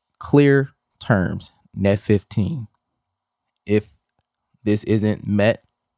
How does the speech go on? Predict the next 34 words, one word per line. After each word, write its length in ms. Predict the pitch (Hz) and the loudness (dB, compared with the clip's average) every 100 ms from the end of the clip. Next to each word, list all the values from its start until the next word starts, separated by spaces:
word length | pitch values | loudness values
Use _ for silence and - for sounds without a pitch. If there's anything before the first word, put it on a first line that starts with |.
| _ _ _ _ _ _ _ 85 | _ _ _ _ _ _ _ -6
by 180 | 90 | -2
net 220 | 104 107 - | 0 0 2
fifteen, 600 | 101 107 - 117 170 - _ _ _ _ _ _ _ _ _ | 0 0 -2 0 0 -4 _ _ _ _ _ _ _ _ _
then 160 | 135 151 | 0 2
there'll 120 | 156 | 2
be 300 | 147 139 131 | 2 0 0
a 80 | 104 | 0
late 220 | 110 104 | 0 0
fee 220 | - 90 - | -2 -6 -4
assessed, 440 | - - - - _ _ _ _ _ _ | -6 -10 -12 -20 _ _ _ _ _ _
whether 340 | - 92 92 | -4 0 0
it 100 | 90 | 0
be 120 | 92 | 0
a 40 | 92 | 0
five 300 | - 95 98 | 2 2 2
percent 360 | 104 104 101 | -2 -2 -2
late 220 | 95 98 - | 0 -2 -2
fee 380 | 104 101 101 - | -2 0 -2 -6
every 300 | - 98 92 | -6 -4 -2
month 340 | 98 113 143 135 _ _ _ _ _ | 0 2 2 0 _ _ _ _ _
or 460 | 101 98 95 95 - | -2 0 2 0 -2
whatever 480 | 98 101 131 127 131 | 0 4 4 4 -2
it 100 | 120 | -2
may 280 | 110 104 | -4 -4
be. 500 | 98 - 82 95 110 - _ _ _ - | -4 -4 -4 -4 -8 -10 _ _ _ 0
I 80 | |
mean, 180 | 117 117 | 2 2
something 600 | 104 - 135 - - 117 - _ _ - | 0 2 0 0 -10 -12 -16 _ _ -8
just 160 | 113 - | -6 -6
to 60 | |
try 360 | - - 120 117 | -6 0 2 2
and 300 | 107 101 104 _ _ _ - | 0 -2 -4 _ _ _ -6
get 260 | 120 131 - | 0 0 0
people 680 | 123 113 113 113 107 - | -2 0 0 -2 -2 -10